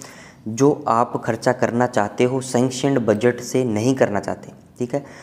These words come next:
वो खर्चा दोस्तों जो आप sanctioned budget estimate से नहीं करना चाहते, उस application की बात कर रहा है कि आप Government of India को जब दोगे तो it should be specifically stated to what extent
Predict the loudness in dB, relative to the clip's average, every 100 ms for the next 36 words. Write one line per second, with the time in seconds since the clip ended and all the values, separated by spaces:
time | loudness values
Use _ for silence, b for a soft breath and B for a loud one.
0 | B B -2 4 4 2 2 2 2 0
1 | -2 0 2 2 2 0 0 0 0 2
2 | 2 2 2 0 0 -2 -2 -4 -6 -4
3 | -2 0 0 0 0 0 -6 -8 B B
4 | B B 0 2 4 4 4 2 2 0
5 | 0 2 2 2 2 0 2 2 0 0
6 | 2 2 4 4 4 4 2 0 -2 0
7 | 2 2 0 0 0 2 0 0 -2 -4
8 | 0 0 2 -2 -2 -2 -2 -6 -4 -4
9 | -4 -2 -2 0 0 0 0 2 2 0
10 | -2 -4 -4 -6